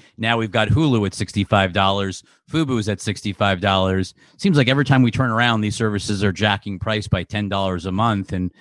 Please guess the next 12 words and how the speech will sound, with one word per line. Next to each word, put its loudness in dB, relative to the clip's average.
sort 2
of 0
feels 4
like 2
the 2
old 2
cable, 0
um, -2
packages -2
that -2
went 0
up, 4